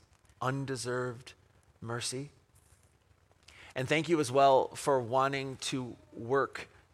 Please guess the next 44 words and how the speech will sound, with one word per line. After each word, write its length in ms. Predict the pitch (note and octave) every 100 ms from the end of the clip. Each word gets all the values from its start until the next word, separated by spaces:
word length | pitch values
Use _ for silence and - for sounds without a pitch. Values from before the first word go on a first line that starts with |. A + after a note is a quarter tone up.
| _
to 100 | C3
help 280 | A2 C#3 -
us 160 | C3
change 680 | - - A#2 A2+ G#2+ G2+ - _ _ _ _ _ _ -
right 220 | C3 C#3
here 220 | - A#2+
and 100 | B2
right 140 | B2
now 220 | - A#2+ A2
in 100 | G#2+
this 200 | A2 -
life 180 | G#2+
from 180 | - G#2+
the 120 | A2
inside 380 | - G#2 - F#2
out. 200 | - - - _ _ - _ - _ _ - - -
I 40 |
pray 160 | G#2+ D3+
that 100 | C#3
you 100 | C3
would 100 | C3
open 300 | - B2+ C#3+
our 140 | A#2+ A2
ears 520 | B2+ D3 F3+ F3+ - - _ _ _ _ _ _ _ _ _ _
to 100 | -
the 120 | G2
voice 300 | G#2 A#2 A#2+
of 100 | A#2
your 100 | G#2
Spirit, 500 | G#2 - B2 C#3 D#3+ - _ _ _ _ _ _ _ _ _ - _ -
who 120 | A#2+
is 100 | A2+
always 300 | A#2 A#2 A2
speaking. 520 | - A#2+ A2 B2 B2+ - _ _ _ _ _ _ _ _ _ _ _ _ _ -
Help 180 | C#3
us 100 | B2+ -
to 80 |
hear 260 | B2 - C3
clearly 520 | - - C3+ C3 B2
and 140 | B2 A#2
then 120 | A#2
give 180 | C#3 C3+
us 100 | -
courage 600 | - A#2 G2 F#2 -